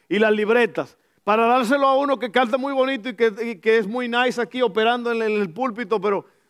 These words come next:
eso no produce mucho. Ese no es mi don. Dije todo eso para decir que ese no es mi don. Amén. Esos changos no son de este circo.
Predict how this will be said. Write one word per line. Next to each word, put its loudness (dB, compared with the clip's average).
eso -4
no -6
produce -4
mucho. -18
Ese -6
no -12
es -12
mi -14
don. -12
Dije -2
todo -10
eso -14
para -8
decir -14
que -12
ese -14
no -16
es -14
mi -12
don. -12
Amén. -10
Esos -10
changos -4
no -8
son -10
de 0
este -6
circo. -12